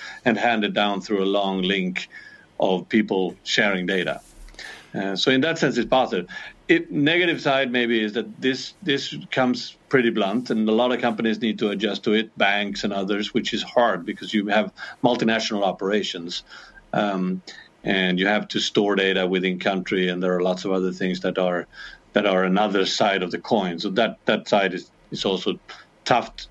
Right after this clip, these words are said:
to, for many companies, including our own, to be really fully compliant with. Uh, but in, in, in, as from a consumer point of view, I think it is an eye-opener for many to understand that actually regulators are doing something to make sure that consumer data and privacy is,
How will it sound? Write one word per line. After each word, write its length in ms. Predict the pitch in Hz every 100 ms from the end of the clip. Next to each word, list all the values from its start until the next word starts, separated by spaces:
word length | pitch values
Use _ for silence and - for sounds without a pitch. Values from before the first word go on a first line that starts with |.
| -
to, 380 | 117 107 101 104
for 220 | - 104
many 220 | 104 95
companies, 380 | 101 92 120 123
including 420 | 139 117 104 101
our 180 | 92 92
own, 240 | 95 117
to 80 | 113
be 180 | 104 98
really 480 | 98 98 104 101 98
fully 260 | - 101
compliant 520 | 104 92 95 90 87
with. 180 | 95 110 - - - - - -
Uh, 80 | 113
but 180 | 107 156
in, 180 | 156 151
in, 220 | 156 143
in, 540 | - 143 120 120 - -
as 180 | 165 151
from 240 | - 208
a 40 | 175
consumer 480 | 151 127 277 214 110
point 260 | 135 107
of 80 | 92
view, 260 | 101 92 90
I 80 |
think 320 | 98 139 104 104
it 160 | 92
is 300 | - 110 -
an 180 | 113 107
eye-opener 1000 | 139 135 127 117 117 107 92 87 82 90 - - - - _ _
for 280 | - 117 104
many 340 | 104 107 98
to 160 | 98 95
understand 520 | 92 90 - 98 95
that 100 | 98
actually 360 | 107 - 110
regulators 540 | 101 101 98 95 95 87
are 300 | 131 131 123
doing 260 | 98 85
something 460 | 85 82 80 87 85
to 100 | 95
make 200 | 92 87
sure 200 | - 92
that 160 | 87 87
consumer 420 | 92 - 92 87
data 240 | 87 87
and 120 | 85 -
privacy 420 | 98 87 92 78
is, 280 | 78 -